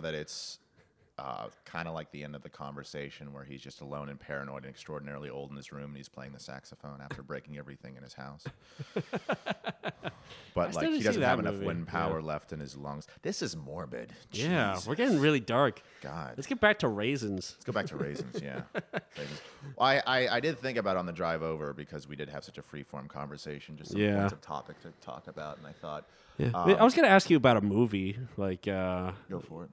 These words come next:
Speaker 2: uh, Mother. Did you like Mother?
Speaker 1: Uh, okay, well, this will transition extraordinarily well in my conversation about how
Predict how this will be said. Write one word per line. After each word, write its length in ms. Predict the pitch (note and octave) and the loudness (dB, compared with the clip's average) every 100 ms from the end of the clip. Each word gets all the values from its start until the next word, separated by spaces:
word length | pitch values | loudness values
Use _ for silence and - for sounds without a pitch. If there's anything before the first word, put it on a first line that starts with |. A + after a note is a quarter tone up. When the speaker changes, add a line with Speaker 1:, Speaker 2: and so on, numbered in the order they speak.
| - | 0
Speaker 2:
uh, 240 | B2 A2+ | 4 6
Mother. 520 | G2+ G#2 A#2 D3+ D#3 C#3+ | 6 6 8 8 8 4
Did 160 | G#2+ | 0
you 80 | D3+ | 4
like 220 | D3 D3+ | 6 6
Mother? 420 | E3+ E3+ F3+ F3+ E3+ - - - _ _ _ _ _ | 6 6 8 6 2 -8 -20 -20 _ _ _ _ _
Speaker 1:
Uh, 600 | F#2+ F#2+ F#2+ F#2 F2+ F2+ F2+ - | 4 6 8 6 6 4 2 0
okay, 280 | C#3 B2 A2 | 2 2 2
well, 100 | A#2 | 2
this 180 | C3 | 0
will 220 | A#2 G2+ F#2 - | 0 -2 -2 -8
transition 500 | - G#2+ F#2+ F2+ F2 | -2 0 0 -4 -8
extraordinarily 580 | - G#2 F2+ F2+ E2 D#2+ | -8 -6 -4 -4 -4 -4
well 240 | D#2+ D#2+ | -4 -4
in 60 | E2 | -4
my 100 | D#2 | -8
conversation 640 | - D#2 D2+ - D2+ D#2 | -8 -10 -8 -10 -10 -10
about 180 | D2 D2 | -8 -8
how 360 | C#2+ C#2+ C#2+ | -6 -6 -6